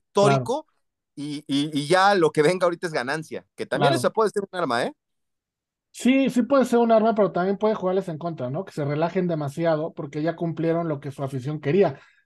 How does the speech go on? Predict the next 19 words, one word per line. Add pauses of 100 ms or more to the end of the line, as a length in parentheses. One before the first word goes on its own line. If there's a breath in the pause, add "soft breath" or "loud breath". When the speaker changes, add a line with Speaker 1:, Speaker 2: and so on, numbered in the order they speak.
(140 loud breath)
Speaker 1:
El
estadio
estaba
lleno
de
marroquíes,
era
una
cosa
de
locos.
Como
bien
dice
Beto,
ahora
sí
muy
bien.